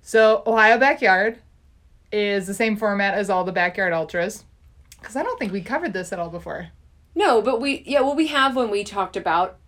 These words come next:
Speaker 2: Bigs, which you did.
Speaker 1: True.
Speaker 2: But we're gonna review really quickly what the, what
Speaker 1: Backyard
Speaker 2: the format
Speaker 1: format is.
Speaker 2: is for the Backyard.
Speaker 1: So it's a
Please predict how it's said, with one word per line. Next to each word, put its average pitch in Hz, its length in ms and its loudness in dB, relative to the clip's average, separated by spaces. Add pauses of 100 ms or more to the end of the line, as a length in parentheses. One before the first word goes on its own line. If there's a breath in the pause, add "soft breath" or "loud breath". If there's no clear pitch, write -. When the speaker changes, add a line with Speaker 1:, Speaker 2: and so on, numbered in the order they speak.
(180)
Speaker 2:
Bigs, 196 400 -2
which 180 200 -8
you 180 60 -8
did. 165 160 -4
Speaker 1:
True. 262 240 6
Speaker 2:
But 226 160 4
we're 285 120 -2
gonna 294 200 -2
review 233 280 -2
really 208 220 0
quickly 208 400 -4
what 190 260 -2
the, 190 180 -2 (380)
what 196 180 -2
Speaker 1:
Backyard 185 360 2
Speaker 2:
the - 40 2
format 254 380 2
Speaker 1:
format 147 80 -8
is. 202 260 -2
Speaker 2:
is - 60 -14
for 202 140 -12
the 196 80 -12
Backyard. 202 540 -2 (260 soft breath)
Speaker 1:
So 233 380 0
it's 208 260 -2
a 196 520 -4